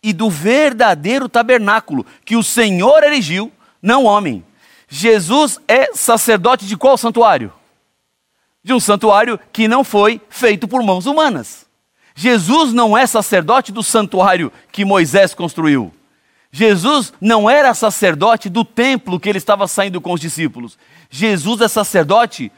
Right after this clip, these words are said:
do santuário que tem a ver com a salvação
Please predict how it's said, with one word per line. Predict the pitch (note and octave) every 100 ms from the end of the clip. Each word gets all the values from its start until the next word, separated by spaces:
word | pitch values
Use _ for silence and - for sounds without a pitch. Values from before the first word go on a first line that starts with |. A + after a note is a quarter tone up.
| _ -
do | G#3+
santuário | - A#3 A#3 - G3+ G3 C4 C4+ B3+
que | - A#3+
tem | G3 B3 B3
a | A3
ver | C#3+ F#3 C4+ C4+ _ _
com | - A#3+
a | A#3
salvação | - A#3 A#3 - - C#4+